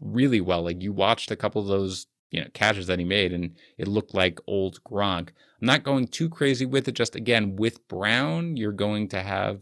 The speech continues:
four quality options in the receiving game, not to mention Leonard Fournette. So it's a little hard to get him much past eight, but still, at this point,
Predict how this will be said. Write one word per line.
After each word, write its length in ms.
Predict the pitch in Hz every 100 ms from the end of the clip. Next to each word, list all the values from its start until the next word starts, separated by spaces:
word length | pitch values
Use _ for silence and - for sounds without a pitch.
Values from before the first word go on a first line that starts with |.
| _
four 540 | - 101 107 120 117 107 _ -
quality 800 | - 92 98 110 110 107 104 - _ _ -
options 420 | 104 - 101 92
in 80 | 98
the 80 |
receiving 380 | 92 90 95 98
game, 180 | 95 95
not 160 | 92 85
to 60 |
mention 340 | 98 95 95 92
Leonard 280 | 90 85
Fournette. 500 | 82 95 92 123 117 - - _
So 380 | - 104 98 95
it's 140 | 95 104
a 60 |
little 260 | 101 120 110
hard 300 | 107 117 123
to 80 | 101
get 120 | 98
him 280 | 98 95 -
much 360 | 92 90 - -
past 360 | 95 101 - - -
eight, 360 | 107 165 - -
but 200 | 92 90
still, 600 | - - - 120 98 85
at 160 | 82 -
this 160 | 98
point, 480 | - - 123 101 87